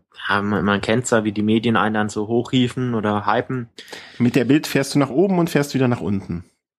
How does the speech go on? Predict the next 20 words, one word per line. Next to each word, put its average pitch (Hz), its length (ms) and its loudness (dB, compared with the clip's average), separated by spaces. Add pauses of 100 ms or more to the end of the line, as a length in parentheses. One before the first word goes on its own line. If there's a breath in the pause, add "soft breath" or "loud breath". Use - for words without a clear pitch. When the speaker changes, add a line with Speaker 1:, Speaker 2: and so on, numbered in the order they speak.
(180)
Speaker 1:
Genau, 113 460 0
das, 117 200 -6
das - 180 -8
konnte 127 260 0
er 117 40 -2
dann 117 180 0
nie 127 180 -2
wirklich 123 760 -2 (100)
unter 123 280 -2
Beweis 110 440 2
stellen. 127 300 2
Er 110 80 2
war 113 120 2
mal 117 160 2
bei 113 100 0
einer 110 160 0
deutschen 110 400 -2
Meisterschaft, 110 640 -2
die 110 80 -4
dann, 104 320 -6